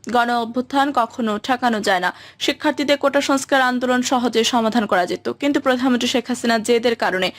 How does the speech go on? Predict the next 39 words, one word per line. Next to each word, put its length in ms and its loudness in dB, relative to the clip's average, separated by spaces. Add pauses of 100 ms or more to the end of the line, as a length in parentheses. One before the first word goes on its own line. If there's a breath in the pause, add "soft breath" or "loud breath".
(220 loud breath)
এত 220 -4
মানুষ 360 -2
মারা 220 2
গেল। 240 0 (200)
গণমাধ্যমে 540 0
প্রাণহানি 420 -2
যে 140 -2
চিত্র 280 -4
উঠে 220 2
এসেছে, 380 0
বাস্তবে 420 -2
এর 40 0
সংখ্যা 360 -2
আরও 320 0
অনেক 260 -4
বেশি। 280 -2 (340 loud breath)
আরও 220 0
কত 220 -2
মরদেহ 460 2
কোথায় 280 0
পড়ে 220 2
আছে, 340 2
কত 180 0
গণকবর 640 0
হয়েছে, 440 0
কতগুলো 400 0
নিরীহ 340 2
মানুষের 400 0
প্রাণ 360 0
ঝরেছে, 460 -2 (380 loud breath)
তিনি 180 0
তো 120 0
চলে 260 0
গেলেন, 240 0 (100)
এখন 380 -2
এর 120 2
জবাব 360 0
দিবে 180 -4
কে? 200 -4